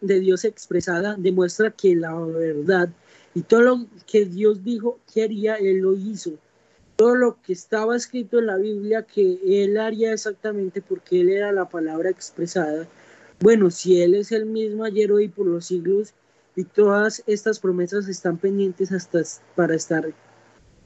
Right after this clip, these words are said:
para esta generación, ¿por qué no sería el mismo hoy para ex-, expresar todo lo que la palabra de Dios prometió?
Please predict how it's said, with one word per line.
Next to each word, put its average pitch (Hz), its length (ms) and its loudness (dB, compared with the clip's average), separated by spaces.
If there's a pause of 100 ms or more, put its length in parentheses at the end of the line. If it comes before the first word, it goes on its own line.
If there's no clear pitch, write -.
(200)
para 180 180 4
esta 185 220 0
generación, 214 580 2
¿por 196 260 -2
qué 214 180 2
no 220 120 0
sería 226 360 2
el 226 100 2
mismo 214 460 -2 (240)
hoy 214 280 4 (420)
para 196 220 0
ex-, - 200 -8 (100)
expresar 175 640 -2
todo 220 240 4
lo 196 220 2 (560)
que 165 240 2 (1040)
la 175 220 0
palabra 180 300 0
de 190 80 2
Dios 175 160 0
prometió? 190 460 -2